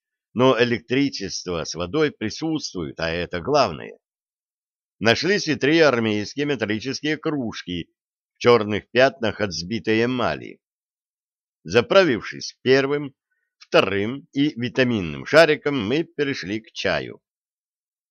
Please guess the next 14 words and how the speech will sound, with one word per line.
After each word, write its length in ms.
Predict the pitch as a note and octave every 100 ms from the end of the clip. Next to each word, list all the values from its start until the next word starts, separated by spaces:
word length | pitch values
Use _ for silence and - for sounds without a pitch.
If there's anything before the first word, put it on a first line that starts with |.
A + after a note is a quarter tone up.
| _
Сердце 560 | - - G#2+ A2 F#2+ G#2+
прониклось 600 | G2+ G2+ G#2+ G2 G2+ F#2
с 60 | D2
благодарностью 840 | E2+ F#2+ F#2 G2 F2+ F#2 - F#2
к 80 | F2
Ларе. 540 | F#2 F#2 F2+ E2 D#2+ - _ _ _ _ _ _
Настолько 720 | D#2 - - D#3+ C#3+ - F#2+
приятно 680 | E2+ F2 G2 G#2+ F#2 F#2
было 220 | D#2+ E2 D#2+
кушать 640 | B2 C3+ - G2+ - - _ _ _ _
мои 280 | - G2 G#2
любимые 920 | G2 F#2 D#2 B2+ D3+ C3 A2 F#2 E2 -
яблочные 1080 | C#2+ A2 B2+ C#3 A#2 A#2 - F#2+ G2+ F#2+
пироги. 640 | F2+ F2 D#2+ A#1+ B1 G1+